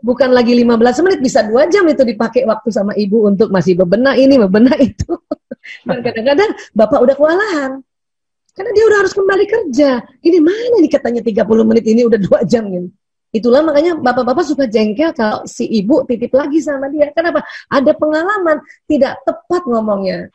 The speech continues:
Bilang tiga puluh menit, taunya dua jam. Ya. Saya juga dulu begitu tuh. Bayangin anak banyak.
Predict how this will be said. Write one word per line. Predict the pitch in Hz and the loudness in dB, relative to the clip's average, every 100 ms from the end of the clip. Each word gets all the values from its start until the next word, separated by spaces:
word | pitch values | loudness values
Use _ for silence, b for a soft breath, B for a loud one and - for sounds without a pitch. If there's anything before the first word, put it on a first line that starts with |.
| _ | _
Bilang | 196 226 240 233 | -4 -2 -2 -2
tiga | 220 226 | -2 -2
puluh | 226 226 | 0 2
menit, | 254 320 330 - | 2 2 0 0
taunya | 214 208 190 | -2 -4 -6
dua | 180 175 | -4 -6
jam. | 156 135 - 180 _ _ _ _ _ _ _ | -8 -10 -12 -20 _ _ _ _ _ _ _
Ya. | 156 - - _ _ _ _ _ - | -14 -14 -16 _ _ _ _ _ -6
Saya | 330 440 | -4 0
juga | 370 | 2
dulu | 359 415 320 | 4 4 2
begitu | 226 349 | 0 -2
tuh. | 440 - _ _ _ _ | -8 -10 _ _ _ _
Bayangin | 196 208 302 | 0 0 0
anak | 226 254 233 | -2 -4 -2
banyak. | 277 277 240 | 0 0 -2